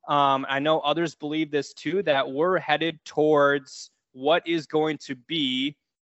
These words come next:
um, almost an exact model of the N F L.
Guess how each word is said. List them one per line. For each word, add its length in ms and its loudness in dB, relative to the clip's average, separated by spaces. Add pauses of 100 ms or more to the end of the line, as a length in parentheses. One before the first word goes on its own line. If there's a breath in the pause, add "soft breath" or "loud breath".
um, 420 0
almost 380 -2
an 100 -4
exact 580 0
model 440 4
of 160 0
the 100 -2
N 120 -2
F 140 -6
L. 320 0